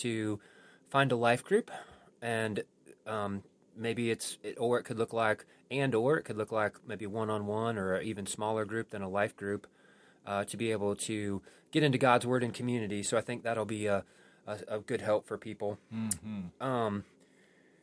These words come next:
Speaker 1: the discipline of it and a plan is gonna go a long ways. And sometimes, I, I think you mentioned in your sermon, there's this fear of legalism sometimes.
Speaker 2: Right,
Speaker 1: and
Speaker 2: <laughs> yeah.
Speaker 1: we can think, "Oh, a plan, that sounds so legalistic," but it's,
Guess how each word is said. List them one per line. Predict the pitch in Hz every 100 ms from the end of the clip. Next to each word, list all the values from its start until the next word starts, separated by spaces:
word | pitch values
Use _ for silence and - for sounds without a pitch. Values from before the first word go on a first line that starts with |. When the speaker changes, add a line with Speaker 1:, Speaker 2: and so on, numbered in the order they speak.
| _ _ _ _ _ _ _ _ _ _ _ _ - 127
Speaker 1:
the | 147
discipline | 123 147 160 214 - 214 202
of | 208 208
it | 233 233 - - - - -
and | - 120
a | 104
plan | - 127 139 165 190 165 -
is | 123
gonna | 143 139
go | 147 147
a |
long | 143 143 147
ways. | 139 143 147 170 165 - _ _ 120
And | 123
sometimes, | 117 - 139 135 - 135 131 127
I, | 131 -
I | -
think | 135
you | 123
mentioned | 123 120 120
in | 117
your | 113
sermon, | - 120 120 117
there's | 110 110
this | 110
fear | - 120 107
of |
legalism | 98 113 120 135 135 139
sometimes. | 131 143 147 147 147 131
Speaker 2:
Right, | 110
Speaker 1:
and | 117 113
Speaker 2:
<laughs> |
yeah. | 117 - 135 - - -
Speaker 1:
we | 123 127
can | 117
think, | 127 123
"Oh, | 127 135
a | 117
plan, | - 131 135 123
that | 101
sounds | - 123 127
so | 123
legalistic," | 117 120 110 117 123 - 107 - -
but | 117
it's, | 117 -